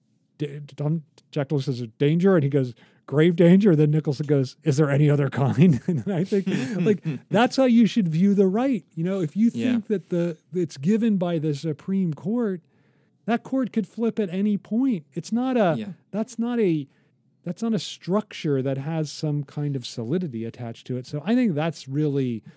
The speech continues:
Speaker 1: the way, and that, and one of the things that give, that hardens me after this dark moment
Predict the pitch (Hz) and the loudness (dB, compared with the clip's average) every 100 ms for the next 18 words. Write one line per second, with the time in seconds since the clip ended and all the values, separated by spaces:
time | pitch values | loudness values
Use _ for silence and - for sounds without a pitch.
0 | _ _ _ _ _ _ _ _ _ _ | _ _ _ _ _ _ _ _ _ _
1 | - 147 139 151 156 151 147 - 156 - | -2 0 2 2 2 2 0 -4 -10 -10
2 | - _ _ - 160 - 151 - _ _ | -18 _ _ -12 -12 -12 -20 -20 _ _
3 | _ - - - 180 233 269 254 180 220 | _ -20 -20 -6 0 2 4 2 2 0
4 | 151 170 143 180 170 151 147 - 202 226 | 0 -4 -2 -2 -2 -4 -10 -6 -4 -2
5 | 156 127 101 123 120 127 123 131 117 117 | -4 -6 -10 -12 -10 -12 -10 -8 -6 -8
6 | - - - _ _ _ _ _ _ _ | -10 -18 -20 _ _ _ _ _ _ _
7 | _ _ _ _ _ _ _ - 151 _ | _ _ _ _ _ _ _ -20 -20 _
8 | 156 139 131 120 120 113 104 110 | -8 -2 -2 -2 -6 -8 -8 -10